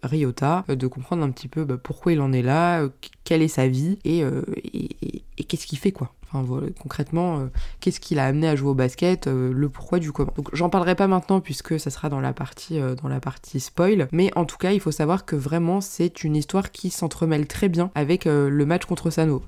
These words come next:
Donc, pour vous expliquer un peu, c'est, euh, donc, l'histoire commence, euh, ils sont au début du match, donc ils jouent, et en fait, à certains moments clés du match, Ryota va avoir des flashbacks de sa propre histoire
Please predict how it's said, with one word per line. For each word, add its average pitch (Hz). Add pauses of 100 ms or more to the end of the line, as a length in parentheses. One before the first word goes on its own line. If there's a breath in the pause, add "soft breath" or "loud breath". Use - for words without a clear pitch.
Donc, 143
pour -
vous 160
expliquer 160
un 143
peu, 190
c'est, 180 (100)
euh, 139 (180)
donc, 143 (180)
l'histoire 156
commence, 170
euh, 139
ils 143
sont -
au 147
début 143
du 139
match, 185
donc 143
ils 135
jouent, 180
et 160
en 139
fait, 190
à 156
certains -
moments 165
clés 202
du 165
match, 175
Ryota 165
va 156
avoir 139
des 135
flashbacks 147
de 143
sa 135
propre 170
histoire 156